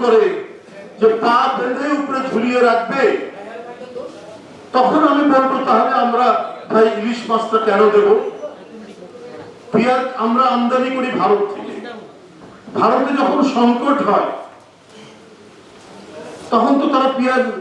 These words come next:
রপ্তানি বন্ধ করে দেয়, অথবা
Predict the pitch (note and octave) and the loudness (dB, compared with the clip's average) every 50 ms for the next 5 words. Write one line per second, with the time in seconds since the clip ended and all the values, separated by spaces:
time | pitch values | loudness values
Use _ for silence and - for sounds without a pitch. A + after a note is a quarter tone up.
0 | - - - - G3 G#3+ A3+ - - B3+ A#3+ A#3+ A#3+ G#3+ A3+ A3+ A3+ A3+ A#3 - | -12 -14 -8 0 2 2 2 2 0 0 0 0 2 2 2 4 4 2 2 2
1 | G#3+ A3 A3 A3 A3+ A3 G#3+ A3 - - - - - - - - - - - - | 4 4 4 4 4 2 2 0 0 -2 -6 -10 -16 -20 -20 -20 -20 -20 -20 -20
2 | - - - - - - - F3 - B3 A#3 A3+ A#3 A3+ A3+ - - - - | -20 -20 -20 -20 -14 -4 -2 0 2 2 4 4 4 4 2 0 -2 -6 -8